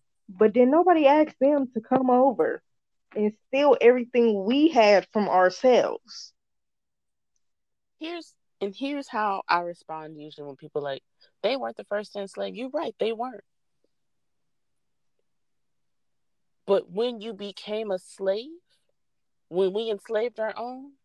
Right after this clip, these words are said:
Speaker 2: ninety-nine percent of that time, I'm pretty sure it had to do with war.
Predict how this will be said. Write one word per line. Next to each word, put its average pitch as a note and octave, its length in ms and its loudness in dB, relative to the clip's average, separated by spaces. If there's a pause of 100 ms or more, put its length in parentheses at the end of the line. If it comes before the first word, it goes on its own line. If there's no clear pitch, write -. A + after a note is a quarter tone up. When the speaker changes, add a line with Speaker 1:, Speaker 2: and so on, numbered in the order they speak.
(920)
Speaker 2:
ninety-nine F3+ 720 -8
percent E3 300 -10
of D3+ 60 -10
that D3 120 -4
time, D3 200 -10
I'm C#3+ 100 -10
pretty D#3+ 240 -10
sure D3+ 200 -6
it C#3+ 60 -6
had C#3 160 -12
to C3+ 60 -12
do C#3 140 -10
with B2+ 180 -12
war. C#3 440 -6